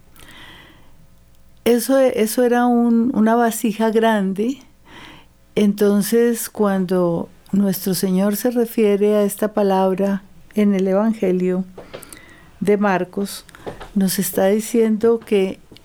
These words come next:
la luz no está hecha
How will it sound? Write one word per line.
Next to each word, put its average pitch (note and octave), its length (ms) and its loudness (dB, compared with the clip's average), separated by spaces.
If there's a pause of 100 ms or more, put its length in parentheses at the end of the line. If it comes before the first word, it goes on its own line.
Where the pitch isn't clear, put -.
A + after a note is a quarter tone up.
la F#3+ 220 0
luz C4 560 0 (520)
no G#3 480 2 (120)
está G#3 540 0
hecha G#3 540 -2